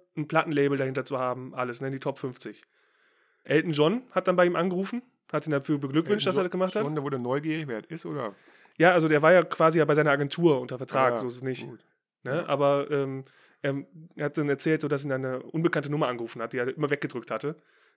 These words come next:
Speaker 1: bis nachher sein Manager anrief und hat gesagt, so, „Du, du drückst die ganze Zeit Elton John weg.“
Speaker 2: <laughs>
Speaker 1: Und auf einmal wurden die Plattenlabel wieder auf ihn aufmerksam.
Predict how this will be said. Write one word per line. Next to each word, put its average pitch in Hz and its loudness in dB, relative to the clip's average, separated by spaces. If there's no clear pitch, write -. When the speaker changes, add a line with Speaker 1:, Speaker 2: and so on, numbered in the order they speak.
Speaker 1:
bis 139 -12
nachher 143 0
sein 127 -2
Manager 139 2
anrief 127 -6
und 131 -8
hat 123 -10
gesagt, 127 -4
so, 127 -14
„Du, 127 -8
du 139 -12
drückst 131 -8
die - -14
ganze 135 -2
Zeit - -10
Elton 147 -4
John 139 0
weg.“ 107 -4
Speaker 2:
<laughs> - -16
Speaker 1:
Und 131 -4
auf 135 0
einmal 160 2
wurden 175 4
die 170 -2
Plattenlabel 165 2
wieder 123 0
auf 113 -4
ihn 120 -12
aufmerksam. 113 -10